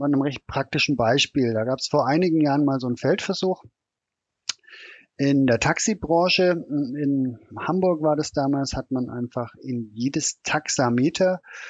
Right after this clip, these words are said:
einen sogenannten Fiskalspeicher eingebaut. Dieser Fiskalspeicher hat, ähm,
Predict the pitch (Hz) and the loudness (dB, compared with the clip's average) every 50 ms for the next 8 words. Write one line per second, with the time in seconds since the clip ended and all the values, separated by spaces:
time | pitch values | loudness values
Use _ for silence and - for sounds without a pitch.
0 | - - - - - _ - - 123 123 127 131 135 135 131 - 135 127 127 131 | -16 -18 -20 -20 -20 _ -6 -4 -2 0 2 2 2 2 0 0 -2 -2 -2 -2
1 | 127 127 139 131 - - - 135 - - - 123 110 104 107 120 123 - - - | -4 -4 -6 -10 -8 -4 -2 -2 -2 -2 -2 0 0 2 2 2 0 -2 -2 -2
2 | 113 110 110 104 117 110 107 104 107 110 110 110 - 107 - - - - - - | -4 -2 -4 -6 -8 -10 -10 -12 -14 -14 -14 -16 -16 -16 -16 -16 -16 -18 -18 -14
3 | - 123 117 127 123 - - 131 - - - 156 165 180 180 - - - 156 151 | -12 -10 -8 -8 -8 -8 -8 -12 -8 -4 0 0 0 2 0 -2 0 2 2 2
4 | 151 143 151 156 143 135 123 - - - - - - - - 120 123 123 - - | 2 2 2 0 0 0 -4 -6 -10 -12 -14 -14 -14 -12 -12 -14 -14 -14 -16 -16
5 | - | -18